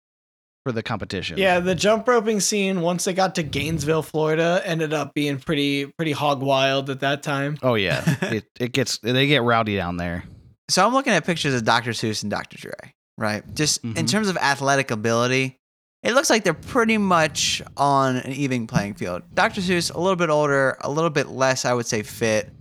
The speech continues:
Speaker 3: Doctor Dre has some muscles that are fairly visible, but I would say for the purposes of this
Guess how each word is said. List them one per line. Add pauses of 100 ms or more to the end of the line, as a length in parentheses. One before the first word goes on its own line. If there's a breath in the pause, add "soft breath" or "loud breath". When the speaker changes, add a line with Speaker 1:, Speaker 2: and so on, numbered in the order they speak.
(240)
Speaker 3:
Doctor
Dre
has
some
muscles
that
are (280)
fairly
visible,
but
I
would
say
for
the
purposes
of
this